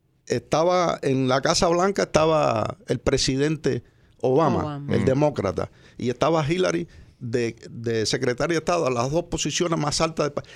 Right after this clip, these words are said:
Speaker 1: sin ellos no podían aprobar esa venta. ¿Y qué pasó? Le venden a Rusia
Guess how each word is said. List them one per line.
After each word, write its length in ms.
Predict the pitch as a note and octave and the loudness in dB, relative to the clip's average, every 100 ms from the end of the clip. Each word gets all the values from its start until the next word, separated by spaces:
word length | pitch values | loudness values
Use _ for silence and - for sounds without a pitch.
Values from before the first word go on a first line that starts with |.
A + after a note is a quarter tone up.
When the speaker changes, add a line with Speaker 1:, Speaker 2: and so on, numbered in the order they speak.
| - | -12
Speaker 1:
sin 360 | - - E3+ G3+ | -4 -2 0 0
ellos 240 | G#3 E3+ | 0 0
no 120 | E3+ | 0
podían 380 | E3 D3+ E3 D3 | 0 0 0 0
aprobar 500 | C#3 - C3 D3 C#3 - _ _ _ | -2 -2 0 0 -4 -12 _ _ _
esa 280 | - D3 D3 | -6 -2 -2
venta. 360 | C3+ A2+ A2 - | -2 -4 -8 -8
¿Y 120 | D#3+ D3 | -8 -4
qué 160 | F3+ | -4
pasó? 500 | F3 F#3 - E3 G3+ - _ _ _ _ _ _ | -2 -2 0 0 -2 -8 _ _ _ _ _ _
Le 260 | B2+ B2 | -4 0
venden 540 | B2 E3+ F3+ F3+ E3+ D#3+ - | 0 0 -2 -2 -4 -10 -4
a 140 | C#3 | -2
Rusia 500 | C#3+ F3 G3 F3 D3+ | 0 -2 -2 -2 -4